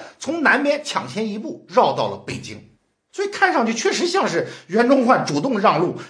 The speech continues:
把敌军引到了北京城下。所以突然之间，你看啊，原来的流言居然都神奇的应验了。这个时候恐怕你就不得不怀疑了吧？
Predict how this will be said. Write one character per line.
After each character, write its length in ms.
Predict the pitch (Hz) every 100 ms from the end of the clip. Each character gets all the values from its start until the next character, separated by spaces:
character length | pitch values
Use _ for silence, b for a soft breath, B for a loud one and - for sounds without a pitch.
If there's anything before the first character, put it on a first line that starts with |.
| B
把 140 | 127
敌 200 | 127 131
军 260 | 131 151 147
引 280 | 143 143 127
到 160 | 175 175
了 80 | 123
北 180 | 98
京 100 | 101
城 220 | 95 92 87
下。 140 | - - _ - -
所 120 | - 349
以 60 |
突 220 | 349 349
然 160 | 403 220
之 100 | 156
间， 180 | 147 135
你 60 | 117
看 120 | 131
啊， 180 | 107 B B
原 260 | 139 156 214
来 120 | 196
的 100 | 202
流 280 | 147 123 156
言 180 | 113 113
居 160 | - 160
然 140 | 147
都 140 | 147 147
神 380 | - - 123
奇 220 | 208 - 113
的 140 | 101
应 320 | 117 160 -
验 160 | 95 95
了。 120 | - - _ _ _ _ _ _ _ _ _ _ _
这 160 | - 359
个 80 | 294
时 100 | 208
候 100 | 214
恐 200 | 185 156
怕 120 | 185
你 100 | 151
就 80 | 147
不 160 | -
得 120 | - 143
不 120 | 127
怀 240 | 110 95
疑 140 | 117 101
了 80 | 98
吧？ 300 | 98 -